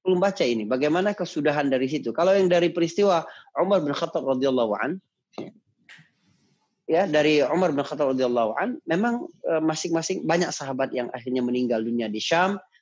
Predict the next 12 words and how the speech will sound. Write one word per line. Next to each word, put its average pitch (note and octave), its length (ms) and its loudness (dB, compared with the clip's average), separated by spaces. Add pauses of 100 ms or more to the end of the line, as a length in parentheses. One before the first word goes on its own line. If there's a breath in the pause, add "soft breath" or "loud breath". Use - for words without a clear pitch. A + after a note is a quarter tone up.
(120)
termasuk C#3+ 480 0
sahabat-sahabat A2+ 560 -2
besar A#2+ 260 -4
Abu G#2+ 220 -4
Ubaidah G#2+ 400 -4
bin G2+ 160 -8 (160)
Jarrah B2+ 240 -2
dan A2+ 160 -8
seterusnya, G2+ 480 -18 (240)
ya. C3+ 240 -2 (320)
Tapi C#3+ 160 -2
kemudian E3+ 560 0